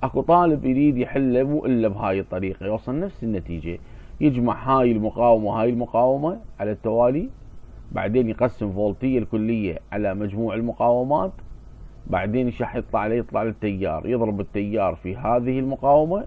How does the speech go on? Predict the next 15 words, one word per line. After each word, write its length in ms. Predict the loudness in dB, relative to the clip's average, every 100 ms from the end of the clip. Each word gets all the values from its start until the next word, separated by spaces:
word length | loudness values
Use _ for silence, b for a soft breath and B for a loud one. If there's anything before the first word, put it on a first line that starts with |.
| -8
يطلع 320 | -8 -4 -2
له 100 | -2
الفولتيه. 720 | -2 -2 -2 -2 -4 -4 -6 -8 b b -8
هذه 220 | -2 -2
طريقه 380 | 0 -2 -2 -4
ثانيه، 420 | -4 -4 -4 -4
طريقه 400 | -4 -2 -2 -4
عاديه 480 | -4 -4 -4 -2 -2
تنحسب 520 | -4 -8 -6 -4 -4 -6 B B -4
لكن 240 | -4 -2
احنا 140 | -6 -2
ليش 220 | -2 -2
نسوي 360 | -2 -2 0 0
ثلاث 200 | -2 -4 -8
خطوات؟ 580 | -10 -6 0 4 4 4